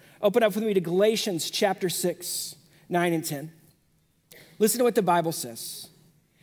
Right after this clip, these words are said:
It says, "Do not become weary in doing good, for at the proper time we will reap a harvest if we will do, if we do not give up." Don't grow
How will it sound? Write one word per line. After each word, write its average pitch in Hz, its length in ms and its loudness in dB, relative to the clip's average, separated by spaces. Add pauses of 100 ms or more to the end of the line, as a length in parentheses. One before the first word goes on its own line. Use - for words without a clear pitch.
(120)
It 196 100 2
says, 226 220 4
"Do 226 180 0
not 226 520 2 (600)
become 180 380 0
weary 240 480 0
in 208 120 0
doing 202 320 2
good, 156 360 -2 (960)
for 202 140 6
at 208 120 4
the 226 80 0
proper 220 360 0
time 196 560 -2 (320)
we 196 120 6
will 190 80 6
reap 208 220 2
a 180 60 -2
harvest 170 960 0 (380)
if 170 140 -4
we 208 120 0
will 180 100 2
do, 170 380 0
if 170 160 -4
we 180 80 0
do 160 140 2
not 208 580 0 (420)
give 190 520 2 (320)
up." 160 320 -4 (2000)
Don't 226 260 4
grow 262 340 2